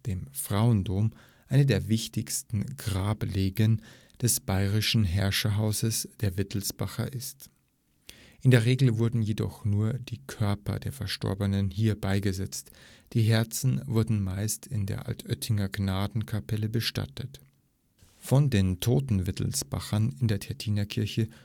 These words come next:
ruhen die meisten in der Fürstengruft, derzeit siebenundvierzig Familienmitglieder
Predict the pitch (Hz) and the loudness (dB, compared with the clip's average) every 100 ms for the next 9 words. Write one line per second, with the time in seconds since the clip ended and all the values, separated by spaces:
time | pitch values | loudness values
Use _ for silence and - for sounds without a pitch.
0 | _ - 123 156 120 95 87 90 - - | _ 2 6 6 4 2 0 -4 -4 -4
1 | - 107 107 - 107 95 - 98 - - | 0 2 0 0 0 0 -2 -6 -8 -12
2 | - - - - _ _ _ _ _ - | -12 -12 -16 -20 _ _ _ _ _ 2
3 | 110 113 117 117 - 107 135 135 101 90 | 2 2 -2 -4 -6 0 4 4 2 0
4 | - 92 92 - 104 104 - - 92 98 | -4 -4 -4 -4 -6 -6 -6 -2 2 4
5 | 107 98 98 - - 104 104 113 | 4 4 2 -2 -4 -2 0 -2